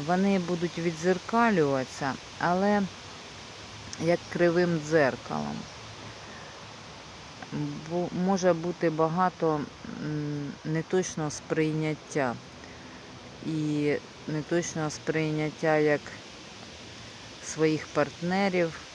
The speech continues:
оточуючих людей, близьких людей, так і самого себе, і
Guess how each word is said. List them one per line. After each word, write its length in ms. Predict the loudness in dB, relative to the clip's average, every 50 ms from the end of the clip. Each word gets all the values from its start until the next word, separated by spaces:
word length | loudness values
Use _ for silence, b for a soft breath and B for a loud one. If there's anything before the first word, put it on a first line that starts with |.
| -16 -16 -10 -6
оточуючих 920 | -6 -6 -4 0 0 0 0 0 -2 -2 -2 -2 -4 -6 -6 -6 -6 -6 -4
людей, 460 | -2 -2 -2 0 2 4 4 4 4
близьких 760 | 2 2 0 0 0 -2 -4 -6 -2 -2 0 0 -2 -4 -4 -4
людей, 540 | -2 -2 0 2 4 4 4 4 2 0 -2 B B B B B B B B B B -18 -18 -8 -2
так 240 | 2 4 4 4 4 0 -4 -10 -8 -4
і 280 | -2 0 0 0 0 0
самого 580 | -2 -2 -4 -2 -2 0 0 0 0 -2 -4
себе, 640 | -4 -4 -2 0 2 2 2 2 0 0 -2 -2 -2 -4 -6 -6
і 420 | -4 -2 -2 0 0 0 0 0